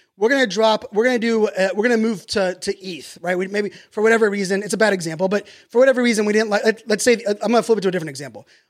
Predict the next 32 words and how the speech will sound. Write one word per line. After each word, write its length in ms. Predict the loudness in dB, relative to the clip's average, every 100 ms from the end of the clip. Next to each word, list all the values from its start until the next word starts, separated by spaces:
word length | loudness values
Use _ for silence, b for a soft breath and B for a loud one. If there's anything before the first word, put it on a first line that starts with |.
| _
You 140 | 0
launch 280 | 2 4 4
on 160 | 2 2
Avalanche. 800 | 2 0 0 -6 -12 -10 -10 -12 _ _ _ _ _ _ -20 -6
You 120 | -4
have 100 | -2
an 60 |
N 120 | -2 0
F 140 | -2
T 160 | -2 0
on 120 | 2
Avalanche, 580 | 0 0 -2 -2 -6 -12 B B B
and 120 | -4 0
then 120 | 2
you 100 | 2
realize, 480 | 4 4 4 0 -4
"Man, 160 | -6
Avalanche 640 | -4 -4 -2 -4 -6 -8 -14 b b -2
doesn't 260 | -2 0
have 240 | 0 0 0
the 100 | 2
right 220 | 0 0
developer 460 | 0 2 2 2
tools 480 | -2 0 2 2 2 B B B
and 160 | -8
things 240 | -2 0 0
that 120 | 0
I 120 | 0
need 300 | 2 2 0
for 80 | -2
my 180 | -4 -4
project. 580 | 2 2 4 2 0